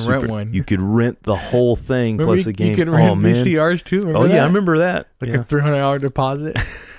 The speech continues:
Speaker 1: It was insane
Speaker 2: Wow.
Speaker 1: for a V C R.
Speaker 2: Yeah, I remember
Speaker 1: A
Speaker 2: that.
Speaker 1: three hundred dollar deposit.
Speaker 2: Yep. They even,
Speaker 1: That's
Speaker 2: they
Speaker 1: insane.
Speaker 2: even had those, uh, those televisions.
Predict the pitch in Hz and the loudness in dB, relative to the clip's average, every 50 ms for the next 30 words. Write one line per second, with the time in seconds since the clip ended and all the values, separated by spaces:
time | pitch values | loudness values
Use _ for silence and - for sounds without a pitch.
0 | - _ _ - 185 190 180 175 202 202 196 - - 202 196 185 151 143 - - | -20 _ _ 0 2 2 2 2 0 0 -2 -2 0 0 0 0 0 -2 -2 -6
1 | 156 135 156 156 147 131 123 151 170 185 170 - - 185 170 139 139 139 127 110 | -6 -2 0 0 0 0 0 -2 -2 -2 -2 -2 -2 -2 -2 0 0 0 0 0
2 | 101 90 87 107 - - 90 80 78 78 76 - - _ - 95 98 104 107 107 | 0 -4 -6 -10 -4 -2 0 0 0 -2 -4 -6 -12 _ -8 -4 -2 0 0 2
3 | 95 87 85 85 80 151 156 156 147 143 143 139 135 131 127 123 123 117 107 104 | 2 2 2 2 2 2 2 2 0 0 0 0 0 0 0 0 0 -2 -4 -6
4 | - - 104 98 98 98 101 - - - - _ _ _ _ - 85 82 76 - | -6 -6 -4 -4 -6 -6 -10 -14 -16 -18 -20 _ _ _ _ -6 -4 -4 -4 -4
5 | - _ _ _ _ _ - - 101 101 107 127 156 143 143 143 127 117 107 104 | -6 _ _ _ _ _ -16 -6 -2 0 2 2 0 -2 -2 -2 -2 -4 -4 -6
6 | 104 - - 131 117 - 104 117 113 113 123 147 151 151 160 135 110 113 110 107 | -10 -10 -10 -10 -10 -4 -2 0 0 2 0 0 -2 -2 -2 -2 0 -2 -2 -2
7 | 101 95 98 98 95 92 90 90 85 80 - 92 85 82 78 73 80 - - - | -4 -4 -2 -2 0 0 0 0 -2 -4 -2 -2 -2 -2 -2 -4 -4 -6 -6 -6
8 | 82 78 - - - 104 135 165 160 135 95 85 85 87 - - - | -6 -6 -4 -4 -4 -2 -2 -2 -2 -4 -6 -6 -8 -12 -16 -20 -20